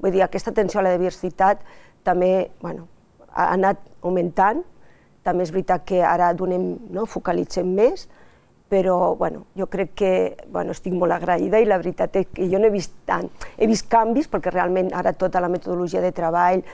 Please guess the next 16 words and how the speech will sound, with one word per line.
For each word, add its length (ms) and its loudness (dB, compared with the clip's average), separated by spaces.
els 240 -2
espais 260 -2
educatius, 600 -2
els 160 -2
entorns 260 -2
d'aprenentatge, 840 -2
això 240 -2
diguéssim 340 -2
que 140 0
ara 160 0
és, 80 -16
no, 220 -4
la 160 2
línia 320 0
de 80 -2
treball, 400 0